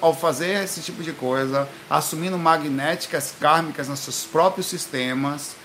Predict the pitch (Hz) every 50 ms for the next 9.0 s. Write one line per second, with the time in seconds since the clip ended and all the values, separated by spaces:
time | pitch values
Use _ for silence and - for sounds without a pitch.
0 | - - - 160 165 190 190 175 185 185 196 220 220 220 220 202 - - 196 185
1 | 175 156 156 165 165 - - 151 139 160 165 165 - - 165 147 139 143 160 175
2 | 185 180 - 156 135 - - - 170 170 175 165 143 - 147 135 - - 147 127
3 | - - 143 139 131 - - 135 123 120 120 123 123 123 - 123 - - 131 127
4 | 120 120 117 110 110 120 139 156 160 160 - 165 160 151 139 - 143 143 135 131
5 | - 139 135 123 131 127 123 131 127 127 113 107 101 110 117 120 120 135 135 131
6 | - - - - - - - - 151 156 - 175 196 208 196 202 - - 180 165
7 | 147 131 135 139 151 147 147 135 139 135 139 139 131 120 127 127 127 139 151 151
8 | - - 170 - - - 180 202 226 233 226 170 - 147 131 - 147 143 131